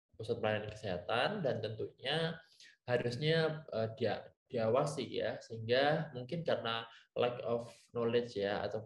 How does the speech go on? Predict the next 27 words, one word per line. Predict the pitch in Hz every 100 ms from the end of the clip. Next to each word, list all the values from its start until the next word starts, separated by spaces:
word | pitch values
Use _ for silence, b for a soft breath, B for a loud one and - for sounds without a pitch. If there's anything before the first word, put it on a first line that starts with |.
| - _ -
eh, | 107 107 104
mungkin | 107 131 127
karena, | 113 110 120 131 135 - B _ _ -
eh, | 104 101 101 98 -
pada | 117 110
saat | 110 98
itu | - 139 147 147 -
belum | 120 120
paham | 123 113 143 131 120
terkait | 117 113 117 117
dengan, | 113 113 - - - -
eh, | 107 104 101 98 92 90 - _ _ b b -
pentingnya | 123 120 120 120 123 135 139 139 139 143 - _ _ _ _
privasi, | - 131 131 127 120 - - 135 139 180 - 113
ya, | 135 175 B B _
sehingga | - 120 117 113 127 139 143
sampai | 131 117 117 127 131 131 123 -
timbul | 127 120 127 127
di | 110
TikTok | - - 92 -
seperti | - - - - -
itu. | - - - - - _ _ -
Jadi | 117 151 147
mungkin, | 135 123 147 147 -
eh, | - - 113 113 104 110
itu | -
yang | 147 143